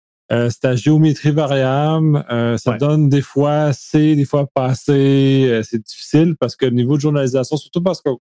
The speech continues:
Speaker 1: parce qu'on est habitué on-prem, où on est d'un, d'un niveau de détail des fois qui est extrême, parce qu'on sait quasiment que, à quel moment la personne est allée pisser.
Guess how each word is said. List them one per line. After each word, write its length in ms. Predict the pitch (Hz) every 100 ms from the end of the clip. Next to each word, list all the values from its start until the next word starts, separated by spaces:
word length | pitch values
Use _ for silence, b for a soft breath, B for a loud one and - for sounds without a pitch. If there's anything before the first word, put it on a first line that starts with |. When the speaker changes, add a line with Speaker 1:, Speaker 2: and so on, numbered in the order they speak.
| _ -
Speaker 1:
parce 120 | 131
qu'on 200 | - 135
est 100 | 123
habitué 340 | 123 113 165 B B B -
on-prem, 680 | 135 110 135 120 147 170 143 _ _ _ -
où 80 | 131
on 320 | 135 127 123
est 260 | 135 143 131
d'un, 220 | 127 120
d'un 160 | 127
niveau 240 | 127 123 156
de 60 |
détail 340 | 139 135 151 165
des 100 | 135
fois 140 | 143
qui 120 | 131
est 100 | 107 127
extrême, 600 | 110 - 120 123 151 147
parce 280 | 123 117 -
qu'on 300 | 135 127 117
sait 160 | 143
quasiment 320 | 147 131 160
que, 240 | 156 147 135
à 120 | 123
quel 140 | 120 147
moment 200 | 139 151
la 120 | 147
personne 220 | 120 131
est 40 | 135
allée 140 | 117
pisser. 340 | - - 170